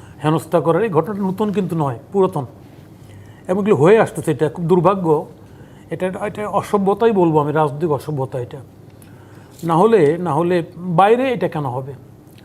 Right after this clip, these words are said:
একটা হচ্ছে যে একটা বিষয় খুব পরিষ্কার বলা যায় এই জায়গায় যে, আহ, আপনার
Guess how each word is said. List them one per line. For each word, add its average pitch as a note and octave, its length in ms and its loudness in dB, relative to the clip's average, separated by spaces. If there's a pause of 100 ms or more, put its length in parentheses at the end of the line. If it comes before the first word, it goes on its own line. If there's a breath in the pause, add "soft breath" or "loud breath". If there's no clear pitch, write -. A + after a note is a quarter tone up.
(300 loud breath)
একটা F#3 240 0
হচ্ছে A#3 220 0
যে A#3 80 2
একটা A3+ 180 -2
বিষয় G#3+ 220 -4
খুব A3 120 -4
পরিষ্কার G#3+ 400 0
বলা F#3+ 240 2
যায় G3 160 0
এই D#3+ 80 0
জায়গায় D#3 320 -4
যে, F#3 240 0 (1040 loud breath)
আহ, F3+ 380 -2
আপনার F3+ 320 0